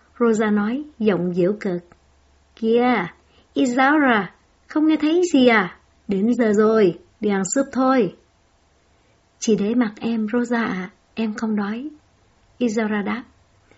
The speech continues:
"Em đến làm muộn hơn các chị, em muốn nhân thể làm buồn."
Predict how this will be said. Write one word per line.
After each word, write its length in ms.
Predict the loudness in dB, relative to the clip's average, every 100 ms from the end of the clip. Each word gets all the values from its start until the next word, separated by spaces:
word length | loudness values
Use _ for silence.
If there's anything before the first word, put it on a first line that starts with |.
| _ _ _ -4
"Em 340 | 0 4 4
đến 160 | 2 -2
làm 440 | -2 -2 0 2
muộn 200 | 0 0
hơn 240 | -2 -2
các 180 | -4 -8 -4
chị, 280 | -2 -2 -4 _ _
em 160 | -2 0
muốn 160 | 2
nhân 220 | 2 0 -2
thể 300 | -4 -2 -2
làm 240 | -2 -4 -4
buồn." 180 | -6